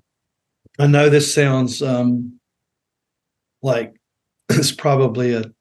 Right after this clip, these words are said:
a pat answer, but I would just say, um, number one, <laughs> a thing that I've learned is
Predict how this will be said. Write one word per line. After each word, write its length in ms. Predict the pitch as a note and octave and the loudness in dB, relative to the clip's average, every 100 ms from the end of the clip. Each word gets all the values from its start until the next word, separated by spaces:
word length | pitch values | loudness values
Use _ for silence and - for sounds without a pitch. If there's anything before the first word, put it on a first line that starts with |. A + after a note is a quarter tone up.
| _ | _
a 100 | A2+ | -14
pat 320 | - - A#2 | -6 -2 -2
answer, 360 | A2+ A#2 - A#2+ | -2 -6 -6 -6
but 300 | A2+ A#2+ - _ _ _ _ _ _ _ - | -4 -6 -8 _ _ _ _ _ _ _ -6
I 140 | D#3 | -2
would 160 | A#3 B3+ | 0 0
just 260 | - - | -2 -4
say, 600 | - C3 B2 B2 A#2+ A#2+ C3+ | -2 0 0 -2 -2 -6 -8
um, 500 | B2+ B2 A#2 A#2 A2+ _ _ _ _ _ - | -6 -4 -4 -6 -10 _ _ _ _ _ -4
number 260 | D3 D#3+ | -2 0
one, 420 | C3 B2+ B2 A#2+ - - | 0 0 -2 -6 -8 -12
<laughs> 180 | E3+ C#3 - - - - - - _ | -10 -10 -14 -20 -20 -20 -20 -20 _
a 80 | C3 | -4
thing 220 | E3 D#3+ | 0 0
that 100 | C#3+ | 2
I've 140 | C#3 | 0
learned 360 | C3 C3+ C3 B2 | 0 0 0 -2
is 360 | B2 A2+ - | -4 -6 -10